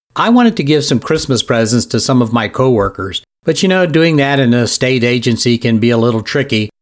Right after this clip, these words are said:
So I decided that the one present that I could give my coworkers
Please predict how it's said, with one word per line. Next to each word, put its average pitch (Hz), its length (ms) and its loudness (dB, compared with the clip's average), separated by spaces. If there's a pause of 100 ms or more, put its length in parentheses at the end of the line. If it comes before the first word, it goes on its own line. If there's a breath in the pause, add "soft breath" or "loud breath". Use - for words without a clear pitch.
(140)
So 117 420 0 (140)
I 165 160 -2
decided 151 640 0
that 113 240 -2
the 110 80 0
one 143 320 -2
present 127 580 -2
that 104 140 -2
I 113 140 -4
could 95 260 -6
give 123 440 0
my 117 140 -2
coworkers 113 840 -2